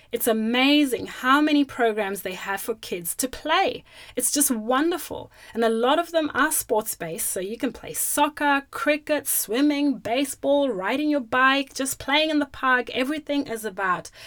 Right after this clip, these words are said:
sport as a way to bring people together, to play and make friends. So to be honest, there is no excuse for us to not be making friends if we simply go outside and play.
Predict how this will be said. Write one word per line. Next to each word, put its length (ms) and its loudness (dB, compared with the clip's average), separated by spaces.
sport 600 0
as 160 -6
a 80 -4
way 340 -4
to 140 -10
bring 340 0
people 340 -8
together, 560 -6
to 140 -10
play 720 4
and 580 0
make 260 -6
friends. 500 -12
So 180 -8
to 220 0
be 120 2
honest, 420 0
there 140 4
is 220 0
no 320 4
excuse 640 -2
for 160 -10
us 220 -2
to 120 -6
not 280 -4
be 100 -2
making 360 -6
friends 540 -6
if 180 -14
we 260 -2
simply 760 -2
go 200 -2
outside 600 -6
and 160 -12
play. 440 -12